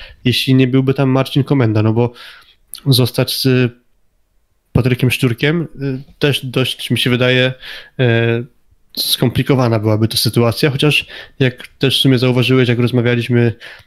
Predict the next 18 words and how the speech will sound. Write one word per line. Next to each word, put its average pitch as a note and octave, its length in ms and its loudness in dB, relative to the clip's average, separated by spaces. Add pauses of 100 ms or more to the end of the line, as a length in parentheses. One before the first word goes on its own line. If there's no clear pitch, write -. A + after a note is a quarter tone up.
(120)
jeszcze B2+ 220 -2
między A2+ 220 2
sobą, B2 280 0
że A#2+ 120 -2
to C3 100 0
jest B2 180 0
zawodnik, A#2+ 380 0
który A#2+ 300 0 (440)
daje A#2+ 240 2
dużo A#2+ 340 2
w A2 60 -8
bloku, B2+ 520 2
dużo A#2+ 360 2
w A#2 200 -10
zagrywce. A#2+ 560 -2 (1160)
Tak A2+ 160 -2
wynikało A2+ 500 2
z A2+ 420 0